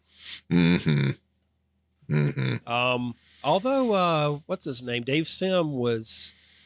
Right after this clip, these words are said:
Speaker 2: I don't know if he was a jerk. He was, he, he made some very bad chauvinistic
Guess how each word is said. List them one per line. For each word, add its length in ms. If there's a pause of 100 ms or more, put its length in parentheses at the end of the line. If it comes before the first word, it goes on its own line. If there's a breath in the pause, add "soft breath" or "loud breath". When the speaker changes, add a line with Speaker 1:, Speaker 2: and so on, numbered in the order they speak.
(580 loud breath)
Speaker 2:
I 60
don't 120
know 80
if 80
he 80
was 140
a 60
jerk. 440
He 240
was, 480
he, 180
he 120
made 200
some 180
very 280
bad 480
chauvinistic 680